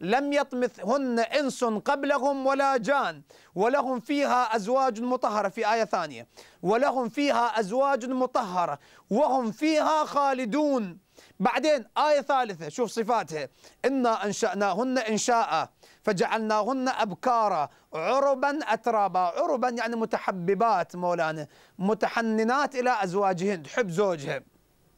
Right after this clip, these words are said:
تحن على زوجها مولانا الكريم. هذه بالنسبة إلى زوجات ونساء أهل الجنة.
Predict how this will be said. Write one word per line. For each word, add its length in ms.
تحن 260
على 260
زوجها 360
مولانا 480
الكريم. 480
هذه 180
بالنسبة 460
إلى 320
زوجات 600
ونساء 480
أهل 160
الجنة. 400